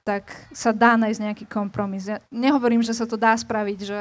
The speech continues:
stopercentne na celom tom území, ale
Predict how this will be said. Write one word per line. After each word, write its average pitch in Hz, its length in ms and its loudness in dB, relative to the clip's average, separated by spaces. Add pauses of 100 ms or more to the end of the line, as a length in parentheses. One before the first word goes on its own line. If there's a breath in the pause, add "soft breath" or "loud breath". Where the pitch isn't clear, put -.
stopercentne 226 800 -4
na 208 160 -2
celom 214 400 -2
tom 208 400 -4
území, 262 480 -2 (320 loud breath)
ale 202 480 -2